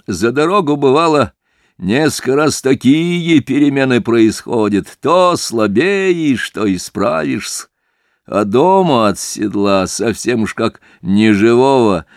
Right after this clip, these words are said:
отрешат, положат и станут давать хрен нюхать. Ну, а потом привык, и все это нипочем сделалось.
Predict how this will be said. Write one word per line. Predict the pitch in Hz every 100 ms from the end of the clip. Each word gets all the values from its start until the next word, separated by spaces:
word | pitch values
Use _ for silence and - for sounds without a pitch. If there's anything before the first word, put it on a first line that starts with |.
| - -
отрешат, | 90 90 95 95 - 123 202 202 190 - - -
положат | 78 - 107 185 156 160 131 - - _ _ _ _ _ _ -
и | - -
станут | - - 123 127 110
давать | 101 107 110
хрен | - 92 107 107 107 - _
нюхать. | - - 90 - - - - _ _ _ _ _ _ _ _
Ну, | - 254 277 165
а |
потом | 98 92 147 202
привык, | - 87 82 101 - - - - _ _ _ _ _ _ -
и | 110
все | 104 - 233
это | 208 - 101
нипочем | 101 107 98 - 190 160
сделалось. | 78 92 90 87 90 - -